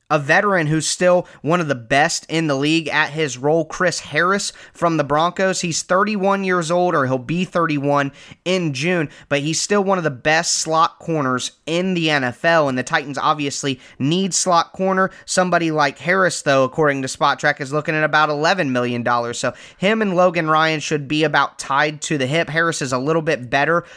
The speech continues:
of a player, so watching what he gets will affect what Logan Ryan will get on the market, but that is an option maybe if the Titans carve out a little bit more room and wanna upgrade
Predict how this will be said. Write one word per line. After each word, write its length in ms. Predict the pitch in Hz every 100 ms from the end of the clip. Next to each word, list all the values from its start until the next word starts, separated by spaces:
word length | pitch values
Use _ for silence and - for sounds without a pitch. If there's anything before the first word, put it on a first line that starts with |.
| -
of 160 | 151 143
a 80 | 123
player, 520 | - 156 180 190 196
so 300 | - 139 127 - -
watching 420 | 143 160 185 165
what 140 | 143 113
he 240 | 143 175
gets 320 | 151 170 -
will 300 | 143 156 151
affect 400 | 131 156 151 -
what 280 | 135 135 -
Logan 420 | 139 143 127 120
Ryan 440 | 139 165 170 170 - - 143
will 180 | 160
get 320 | 151 160 165 -
on 240 | 160 165
the 60 | 156
market, 440 | 156 160 165 151
but 140 | 131 151
that 180 | 151 -
is 280 | 165 151 143
an 100 | 127 -
option 380 | 185 190 160
maybe 280 | 165 165 165
if 120 | 160
the 60 | -
Titans 340 | - 170 151
carve 260 | - 175 165
out 140 | 165
a 20 | 160
little 240 | 165 160
bit 160 | 160 160
more 220 | 170 160
room 200 | 170 170
and 160 | 165
wanna 200 | 170 165 -
upgrade 560 | 175 - 139 117 110